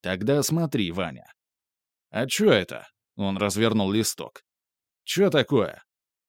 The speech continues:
«Камера наблюдения. Пусть закажет такой регистратор, несколько камер и такие провода. Это нам на первое время, на важные участки. Нужны именно такие». «И сколько все это стоит?»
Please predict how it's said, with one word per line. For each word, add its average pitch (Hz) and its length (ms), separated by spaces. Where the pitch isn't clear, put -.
«Камера 143 460
наблюдения. 147 840
Пусть 160 240
закажет 131 680
такой 135 360
регистратор, 120 1080
несколько 123 600
камер 117 520
и 123 180
такие 113 460
провода. 104 600
Это 151 340
нам 160 260
на 143 120
первое 147 500
время, 98 500
на 101 180
важные 113 460
участки. - 680
Нужны 143 540
именно 139 360
такие». - 480
«И 117 260
сколько 175 500
все 165 260
это 170 220
стоит?» 107 460